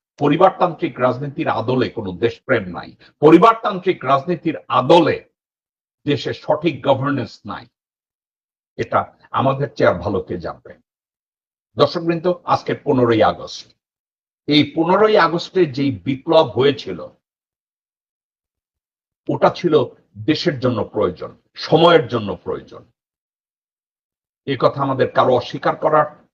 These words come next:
উপায় নাই যে ওই সময়টা ছিল বাংলাদেশের জন্য একটা ক্রান্তি, ক্রান্তিকাল, যে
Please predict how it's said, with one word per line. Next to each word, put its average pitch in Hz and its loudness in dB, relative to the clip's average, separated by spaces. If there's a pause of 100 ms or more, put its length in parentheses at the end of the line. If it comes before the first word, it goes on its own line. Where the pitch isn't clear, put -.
(120)
উপায় 143 4
নাই 104 -6 (680)
যে 127 -2
ওই 180 4
সময়টা 170 -4
ছিল - -16 (520)
বাংলাদেশের 123 -4
জন্য - -10 (560)
একটা - -8 (460)
ক্রান্তি, 151 -2 (540)
ক্রান্তিকাল, 160 -2 (340)
যে 107 2